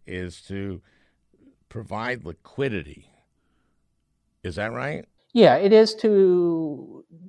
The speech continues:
Speaker 2: to make sure that money is flowing, that people aren't all trying to hoard cash. One way to say it, look, if everybody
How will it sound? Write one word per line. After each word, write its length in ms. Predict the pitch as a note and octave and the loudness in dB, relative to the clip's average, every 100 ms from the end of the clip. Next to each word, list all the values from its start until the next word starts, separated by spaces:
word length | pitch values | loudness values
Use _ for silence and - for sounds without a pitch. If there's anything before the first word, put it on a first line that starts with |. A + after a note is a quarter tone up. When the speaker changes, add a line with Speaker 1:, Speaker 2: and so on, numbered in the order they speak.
| _ | _
Speaker 2:
to 100 | - | -10
make 280 | E3 F3 F#3+ | -4 -4 -4
sure 440 | - E3+ D#3+ D#3+ | -4 -2 0 0
that 240 | C#3+ C3+ B2 | 0 -2 -2
money 340 | C3 D3 C#3+ | -6 -6 -6
is 140 | C3+ - | -8 -10
flowing, 760 | _ C3 A2+ A2 A2 A2 G2+ - | _ -4 -4 -4 -8 -12 -14 -12
that 200 | A2+ G#2+ | -10 -8
people 400 | - B2+ - A#2+ A#2+ | -8 -10 -6 -6 -6
aren't 460 | A2 A2 A2+ A2+ _ _ _ _ _ _ | -8 -8 -8 -12 _ _ _ _ _ _
all 280 | C#3 C3+ B2+ | 4 6 4
trying 400 | - C3 B2+ B2 | 2 0 0 -2
to 140 | - A#2 | -4 -8
hoard 560 | - B2 A#2 A2+ A2 _ _ _ _ _ _ _ _ | -6 -6 -4 -6 -8 _ _ _ _ _ _ _ _
cash. 540 | - A2+ G#2 - - _ _ _ _ _ - D#3+ D#3 | -10 -8 -8 -10 -20 _ _ _ _ _ -16 -6 0
One 120 | A3 | 2
way 100 | F3+ | 2
to 60 | |
say 140 | - A#2 A#2 | 0 -2 -4
it, 180 | C3+ | -4
look, 140 | D#3 C3 | -6 -6
if 120 | C#3 | -6
everybody 960 | F3 G3 A3 G3+ D3 C3+ C3 B2+ B2 | 0 2 2 0 -2 -2 -4 -4 -6